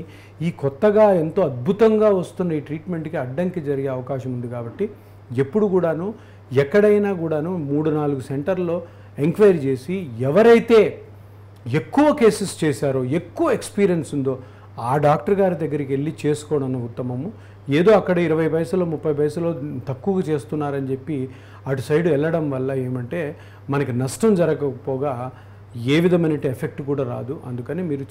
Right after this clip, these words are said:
చాలా జాగ్రత్తగా ఉండి, మరీ తక్కువ చేస్తున్నారని మనం అట్లా షాప్లో ఏదో కొనుక్కున్నట్టు వస్తువు కాదు ఆరోగ్యం అంటే. చాలా జాగ్రత్తగా ఉండండి. ఎక్కడైతే మంచి పని జరుగుతుందో, ఎక్కడైతే డాక్టర్లు ఎక్కువ మంది ఉన్నారో, ఎక్కడైతే ఏ డాక్టర్కైతే ఎక్స్పీరియన్స్ ఎక్కువ ఉందో,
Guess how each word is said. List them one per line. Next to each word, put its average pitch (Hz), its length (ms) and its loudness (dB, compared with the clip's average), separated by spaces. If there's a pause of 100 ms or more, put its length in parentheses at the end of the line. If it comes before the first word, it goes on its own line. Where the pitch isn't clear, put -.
చాలా 160 180 0
జాగ్రత్తగా 151 760 -4
ఉండి, 139 340 -4 (500)
మరీ 165 220 2
తక్కువ 185 320 0
చేస్తున్నారని 156 720 -2
మనం 135 260 -2
అట్లా 127 280 -6
షాప్లో 151 540 2
ఏదో 143 180 4
కొనుక్కున్నట్టు 151 640 -2
వస్తువు 139 380 0
కాదు 156 460 2 (480)
ఆరోగ్యం 147 440 4
అంటే. 160 360 -4 (180)
చాలా 151 200 2
జాగ్రత్తగా 143 680 -2
ఉండండి. 131 460 -6 (320)
ఎక్కడైతే 170 500 0
మంచి 156 360 -2
పని 170 220 -2
జరుగుతుందో, 135 420 -2
ఎక్కడైతే 151 360 -4
డాక్టర్లు 139 440 -6
ఎక్కువ 147 240 -6
మంది 143 180 -4
ఉన్నారో, 135 260 -6
ఎక్కడైతే 135 500 -6 (340)
ఏ 151 240 4
డాక్టర్కైతే 190 580 4
ఎక్స్పీరియన్స్ 151 520 -2
ఎక్కువ 131 220 -6
ఉందో, 156 160 -2